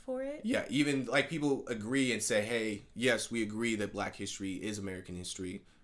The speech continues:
Speaker 2: So why do we need a month to celebrate Black history if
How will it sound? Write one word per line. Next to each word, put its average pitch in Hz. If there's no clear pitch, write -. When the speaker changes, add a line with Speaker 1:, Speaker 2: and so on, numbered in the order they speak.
Speaker 2:
So -
why 104
do 110
we 104
need 98
a 92
month 98
to 101
celebrate 92
Black 85
history 87
if -